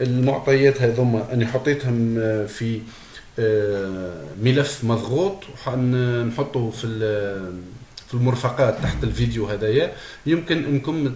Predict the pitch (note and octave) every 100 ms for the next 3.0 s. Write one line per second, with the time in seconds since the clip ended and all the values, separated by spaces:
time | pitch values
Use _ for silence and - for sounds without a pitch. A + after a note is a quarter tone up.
0 | - - D3 B2+ A#2 A2+ - A#2+ C3+ D3+
1 | D3 B2 B2 B2+ G#2+ - A2+ G#2+ A#2+ A2
2 | A2 A2+ G#2+ G2+ G2 G2 F2+ F2 E2+ E2